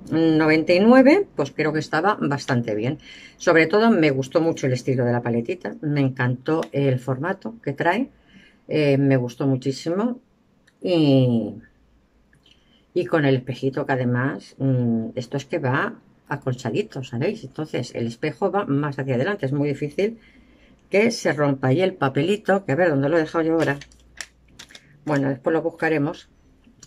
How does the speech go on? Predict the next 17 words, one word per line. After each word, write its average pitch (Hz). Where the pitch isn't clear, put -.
que 196
lleva 131
aquí, 135
pero 135
bueno, 135
el 127
papelito 131
lo 135
podéis 135
quitar 185
y 127
ya 107
está. -
Y 135
esto, 185
¿veis? 156
Es, 156